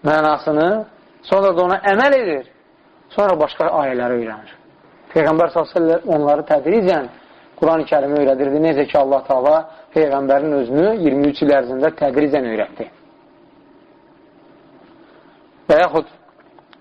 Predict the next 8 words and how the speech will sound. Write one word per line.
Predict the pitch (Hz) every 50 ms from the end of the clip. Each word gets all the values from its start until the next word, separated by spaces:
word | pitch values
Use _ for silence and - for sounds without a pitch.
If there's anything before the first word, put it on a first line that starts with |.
| _ _ _ _ _ - 151
məsələn, | 139 - - 135 131 131 135 147
Mücahid | 151 135 156 160 147 147 143 139 - - _ _ _ _ _ _ _ _ _ _ _ _ _ _ _ _ _ _ _ _ _ _ _ _ - _ _ _ _ _ _ _ _ _ _ _ _ _ _ _ -
rahiməhullah | 156 147 147 143 143 139 131 131 131 135 135 127 131
deyir | 139 147 160 151
ki, | - - 165 170
mən | 180 180 165 139 - - - _ _ _ _ _ _ _ - - _ _ - -
Quran-ı | - 147 151 175 190 175 -
Kərimi | 170 156 147 147 147 156 170